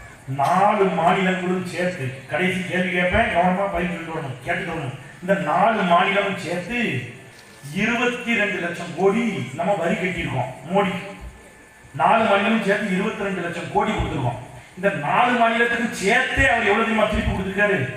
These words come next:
வெறும் ஆறு லட்சம் கோடி. நாலு மாநிலத்துக்கும் சேர்த்து நம்ம கொடுத்தது இருபத்தி ரெண்டு லட்சம் கோடி. இந்த உத்தரப்பிரதேசம்னு ஒரு மாநிலம் இருக்குக்கா, அவன் மொத்தமே மூணு லட்சம் கோடி தான் கொடுத்துருக்கான் வரி.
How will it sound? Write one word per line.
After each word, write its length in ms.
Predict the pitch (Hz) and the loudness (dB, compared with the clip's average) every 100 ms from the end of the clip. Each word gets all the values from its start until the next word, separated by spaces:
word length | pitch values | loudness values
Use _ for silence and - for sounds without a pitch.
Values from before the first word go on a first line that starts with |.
| - - - | -12 -18 -12
வெறும் 380 | 160 180 202 - | -2 2 2 4
ஆறு 120 | 175 180 | 4 2
லட்சம் 320 | 156 - 127 | -2 -4 -2
கோடி. 180 | 117 - - - - - - - - | -2 -2 -8 -14 -16 -18 -20 -20 -8
நாலு 260 | 147 190 190 | 0 2 2
மாநிலத்துக்கும் 520 | 196 185 185 175 - | 0 0 -4 -4 -4
சேர்த்து 280 | 170 165 - - - 165 | -6 -6 -12 -16 -14 0
நம்ம 220 | 170 208 | 2 4
கொடுத்தது 400 | 202 202 226 196 | 2 0 -2 -2
இருபத்தி 220 | 196 190 | -2 -2
ரெண்டு 180 | 180 170 | -2 -2
லட்சம் 200 | - 139 | -4 -6
கோடி. 180 | 131 117 - - - - - - - | -4 -6 -10 -20 -20 -20 -20 -20 -6
இந்த 80 | 190 | 0
உத்தரப்பிரதேசம்னு 880 | 185 - 262 262 - - - 190 214 | 0 0 2 2 4 2 2 0 -2
ஒரு 120 | 180 | -2
மாநிலம் 340 | 165 185 180 | 0 0 0
இருக்குக்கா, 340 | 156 - 127 120 - - - - - - - - - | -2 -4 -6 -6 -6 -16 -20 -20 -20 -20 -20 -20 -8
அவன் 280 | - 226 202 - 202 151 | 0 4 4 4 2 2
மொத்தமே 500 | 180 180 240 254 208 | -2 0 2 2 4
மூணு 160 | 226 226 | 4 4
லட்சம் 280 | 208 196 180 | 4 2 4
கோடி 120 | 185 | 4
தான் 140 | 208 | 4
கொடுத்துருக்கான் 480 | 180 180 180 - - | 2 -4 -4 -4 -6
வரி. 240 | 143 180 | 0 0